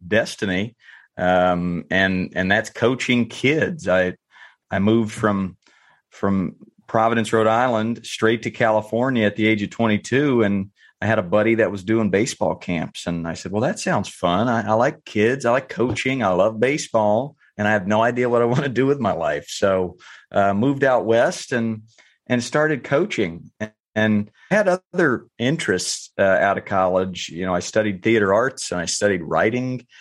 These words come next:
and I studied, uh, improvisation. I was in a band. So I had all these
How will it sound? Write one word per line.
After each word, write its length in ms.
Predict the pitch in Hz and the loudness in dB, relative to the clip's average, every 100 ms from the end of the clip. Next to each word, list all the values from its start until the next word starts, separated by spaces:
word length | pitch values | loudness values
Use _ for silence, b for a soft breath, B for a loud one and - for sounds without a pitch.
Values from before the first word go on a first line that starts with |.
| B B _ | B B _
and 120 | 95 | -4
I 80 | 92 | -4
studied, 540 | - - 101 101 90 | -2 0 2 0 0
uh, 180 | 87 80 - | 0 0 0
improvisation. 1080 | 107 110 104 92 110 127 - 123 120 113 | -2 0 0 0 0 0 -2 -2 0 0
I 100 | 78 | -2
was 140 | 90 95 | -2 -2
in 80 | |
a 40 | 80 | -4
band. 640 | - 90 123 131 120 110 b 104 _ | -2 0 0 0 0 -4 b -20 _
So 240 | - 110 101 | -2 2 2
I 140 | 107 | 2
had 160 | 123 120 | 0 2
all 160 | 147 | 2
these 360 | 147 123 107 | 2 -2 -6